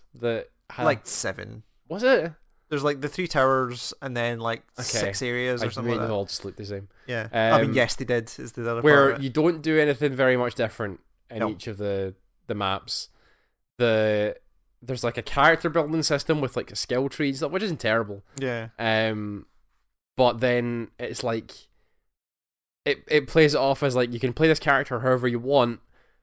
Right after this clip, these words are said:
Speaker 1: but then stealth is useless. And,
Speaker 2: Completely.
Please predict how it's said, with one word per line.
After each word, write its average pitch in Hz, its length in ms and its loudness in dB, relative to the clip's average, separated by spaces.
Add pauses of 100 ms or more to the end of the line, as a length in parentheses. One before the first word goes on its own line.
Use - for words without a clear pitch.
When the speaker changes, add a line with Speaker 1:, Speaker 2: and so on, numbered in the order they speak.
(560)
Speaker 1:
but 135 80 -2
then 135 120 0
stealth 135 460 2
is 127 140 -2
useless. 143 720 -2 (120)
And, 120 180 0
Speaker 2:
Completely. 127 420 0